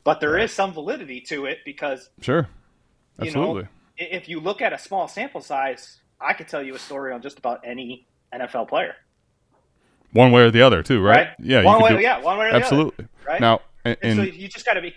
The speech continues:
Speaker 1: you just have to be careful with not over leveraging yourself on that short sample. I think that's exactly what you're trying to say, right? Is
Speaker 2: Yeah.
Speaker 1: don't,
Speaker 2: And
Speaker 1: don't, don't piss away a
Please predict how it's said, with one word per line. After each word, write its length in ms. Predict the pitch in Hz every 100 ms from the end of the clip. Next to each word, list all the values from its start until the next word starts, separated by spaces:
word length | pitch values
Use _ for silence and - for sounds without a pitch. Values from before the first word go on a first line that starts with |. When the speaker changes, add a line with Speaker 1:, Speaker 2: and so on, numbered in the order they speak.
| -
Speaker 1:
you 180 | - 208
just 140 | 202
have 120 | 233
to 60 | -
be 80 | 156
careful 800 | - - 320 320 - 123 143 - _ _ _
with 200 | 165 170 -
not 380 | 131 156 170 170 -
over 300 | 160 156 147
leveraging 500 | 131 196 190 143 143
yourself 580 | 127 - 131 117 - -
on 180 | 127 120
that 160 | 110
short 260 | - 127 101
sample. 340 | 131 110 - - _ -
I 60 |
think 180 | 123 151
that's 240 | 156 147 120
exactly 380 | 131 127 120
what 120 | 113 101
you're 100 | -
trying 200 | 127 101
to 40 |
say, 200 | - 127
right? 220 | 104 131 - _ -
Is 100 | 131
Speaker 2:
Yeah. 240 | 98 78 -
Speaker 1:
don't, 340 | 175 196 202
Speaker 2:
And 200 | 120 107 - _ _
Speaker 1:
don't, 360 | 180 208 214 - - - _ _ - _ _ _
don't 280 | 170 196 220 - _ _ _ _
piss 260 | _ 190 190
away 560 | 156 165 156 143 135
a 120 | 135